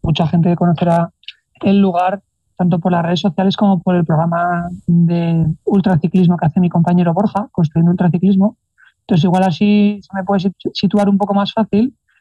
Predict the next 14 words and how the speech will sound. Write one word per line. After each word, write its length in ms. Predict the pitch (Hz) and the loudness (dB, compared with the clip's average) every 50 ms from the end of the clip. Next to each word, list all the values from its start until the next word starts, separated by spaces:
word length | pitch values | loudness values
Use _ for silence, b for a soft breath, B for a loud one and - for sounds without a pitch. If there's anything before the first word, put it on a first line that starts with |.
| B B B B B B B B | B B B B B B B B
Y 340 | - 220 226 240 262 - - | 2 4 4 4 2 0 -2
efectivamente, 760 | - 196 156 185 170 165 202 214 220 226 240 240 233 190 185 175 | -2 -2 0 0 0 2 2 2 2 2 2 2 0 -2 -4 -6
desde 320 | 180 180 165 - 185 185 | -8 -10 -8 -4 -2 0
el 140 | 185 185 180 | 0 0 -2
dos 260 | 175 180 175 147 - | -2 -4 -4 -2 0
mil 220 | 185 196 202 202 | 2 4 4 4
diecinueve 680 | 196 208 214 156 - - 208 214 233 240 220 190 170 - _ _ _ _ _ _ _ _ _ _ _ _ _ | 4 2 2 0 0 2 2 2 4 2 0 -2 -4 -8 _ _ _ _ _ _ _ _ _ _ _ _ _
soy 320 | - - - - 196 196 196 | -8 -4 -2 0 2 4 4
miembro 420 | 202 208 208 208 202 202 208 202 | 4 4 2 0 -2 -2 0 0
del 180 | 202 196 196 - | 0 -2 -4 -6
Club 420 | _ - 202 214 214 214 202 202 _ _ _ _ _ _ _ _ _ _ _ _ _ - | _ 0 0 2 2 0 -2 -4 _ _ _ _ _ _ _ _ _ _ _ _ _ -4
Ciclista 380 | 220 190 202 208 160 - 208 | -2 0 0 0 0 0 -2
Aragonés 560 | 196 196 185 185 202 214 226 214 170 - - _ _ _ _ _ | 0 0 0 2 2 2 2 0 -2 -6 -16 _ _ _ _ _
y 240 | - 208 220 220 196 | -2 0 2 2 0